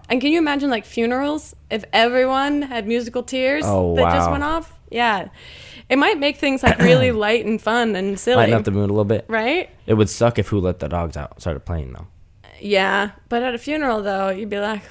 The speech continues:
Speaker 1: "That's pretty great.
Speaker 2: Come on, that's pretty
Speaker 1: That,
Speaker 2: cool.
Speaker 1: that's pretty, that's pretty great."
Speaker 2: <laughs>
Speaker 1: Uh,
Speaker 2: Pretty
Speaker 1: oh,
Speaker 2: great.
Speaker 1: then speaking of crying, uh, Black Division wants to know, "Can you cry on demand?"
Speaker 2: That was one thing I had, I found really hard to do on set of
Speaker 1: 'Cause
Speaker 2: filming.
Speaker 1: did you have to do that in The Chosen?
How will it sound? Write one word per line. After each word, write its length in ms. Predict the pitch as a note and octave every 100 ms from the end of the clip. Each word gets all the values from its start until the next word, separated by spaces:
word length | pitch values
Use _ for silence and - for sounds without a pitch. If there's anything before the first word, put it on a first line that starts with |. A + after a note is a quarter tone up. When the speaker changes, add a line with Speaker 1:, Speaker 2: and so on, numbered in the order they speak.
| - - -
Speaker 1:
"That's 200 | - -
pretty 260 | G#3 -
great. 160 | - -
Speaker 2:
Come 180 | F#3 G#2
on, 140 | F#2
that's 160 | A2 -
pretty 220 | - F2+
Speaker 1:
That, 100 | -
Speaker 2:
cool. 80 | F2
Speaker 1:
that's 200 | A#3+ A#3
pretty, 320 | - A#3 A3
that's 160 | - A3+
pretty 300 | - A3+ G#3
great." 300 | - D#3+ F#3+ - - - -
Speaker 2:
<laughs> 180 | - -
Speaker 1:
Uh, 380 | A3+ G#3+ G#3+ G3
Speaker 2:
Pretty 200 | B2 D3+
Speaker 1:
oh, 140 | G3
Speaker 2:
great. 240 | G#2 F#2+ - - - -
Speaker 1:
then 340 | - B3+ C4+ -
speaking 400 | - - F4 E4+
of 100 | C4
crying, 540 | - C#4 C#4 B3+ A3+ -
uh, 160 | A3+ G#3+
Black 380 | G3+ A#3 C#4 -
Division 540 | A#3+ G3 F#3+ F#3+ A3+ -
wants 240 | G#3+ G#3+
to 60 | A#3
know, 160 | A#3 G#3+
"Can 240 | - B3
you 80 | D4
cry 320 | - B3 B3+
on 140 | B3
demand?" 500 | A3 G#3+ A#3 - A3+ - - - - - _ - - -
Speaker 2:
That 100 | A2+
was 160 | D3
one 180 | B2 B2
thing 160 | A#2 G#2+
I 40 |
had, 360 | F2+ F#2+ F2+ -
I 60 | -
found 320 | F2 F#2+ F2 D#2+
really 180 | F2+
hard 240 | D#2+ F#2 E2+
to 60 |
do 200 | D2 D2+
on 120 | C#2+ D2+
set 280 | - - -
of 80 | -
Speaker 1:
'Cause 120 | C4+
Speaker 2:
filming. 180 | F2 D#2+
Speaker 1:
did 120 | A3+
you 60 | B3+
have 100 | B3
to 60 | A3
do 140 | A#3
that 120 | B3
in 80 | B3+
The 80 | C4
Chosen? 480 | C4+ C4+ D4 D#4+